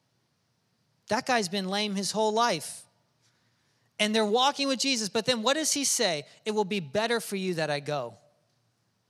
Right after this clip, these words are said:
It'll be better for you that I go, 'cause then I'm gonna send the Spirit. Why is he gonna send the Spirit? Please connect these two.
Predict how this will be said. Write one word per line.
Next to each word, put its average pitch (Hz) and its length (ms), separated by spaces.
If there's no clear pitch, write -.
It'll 208 160
be 202 100
better 220 260
for - 120
you 208 120
that 196 160
I 185 100
go, 190 340
'cause 180 260
then 220 400
I'm 214 120
gonna 220 120
send 214 300
the 175 60
Spirit. 214 540
Why 262 460
is 233 140
he 247 100
gonna 233 120
send 220 280
the 190 40
Spirit? 202 600
Please 254 240
connect 226 400
these 180 180
two. 143 300